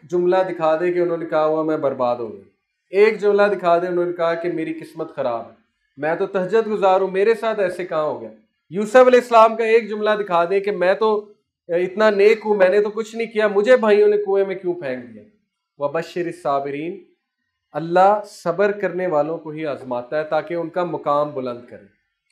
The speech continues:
इसलिए सब्र को पकड़ लें, बहुत ज़रूरी, सेल्फ कंट्रोल, सब्र। आज का दौर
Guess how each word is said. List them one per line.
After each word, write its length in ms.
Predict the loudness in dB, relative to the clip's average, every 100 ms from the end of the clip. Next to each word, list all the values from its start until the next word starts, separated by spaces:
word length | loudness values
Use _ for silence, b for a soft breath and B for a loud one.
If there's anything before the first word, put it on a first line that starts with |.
| _ _ _ _ -20
इसलिए 340 | -18 -8 -8
सब्र 400 | -8 -8 -6 -6
को 120 | -6
पकड़ 280 | -14 -12 -14
लें, 220 | -16 -20 _ _ _ _ _ _ -10
बहुत 340 | -6 -2 -2
ज़रूरी, 360 | -4 -6 -6 -8
सेल्फ 380 | -4 -4 -4 -10
कंट्रोल, 420 | -12 -8 -8 -10
सब्र। 540 | -8 -6 0 -2 -2 -10 _ _ _ _ -4
आज 300 | -2 -2 -2
का 140 | -2
दौर 480 | 0 0 0 -2 -6